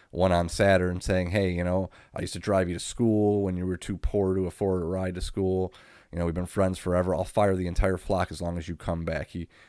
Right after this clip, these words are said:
fires everybody. Lodi goes up to him and goes, "Wait, wait, you're firing us?" He hits the even flow on Lodi. Uh, he tells Saturn to come back, but he doesn't.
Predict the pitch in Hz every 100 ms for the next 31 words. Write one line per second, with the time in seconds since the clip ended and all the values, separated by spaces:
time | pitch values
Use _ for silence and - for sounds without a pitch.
0 | _ _ - 104 104 107 95 98 90 92
1 | 87 92 92 90 95 92 92 - 98 98
2 | 107 143 143 123 131 - 110 127 135 151
3 | - 127 98 - - 95 87 87 101 90
4 | 87 87 90 90 87 - - - - -
5 | 80 78 - 92 - 92 90 90 85 92
6 | 85 82 92 117 - 78 73 90 101 -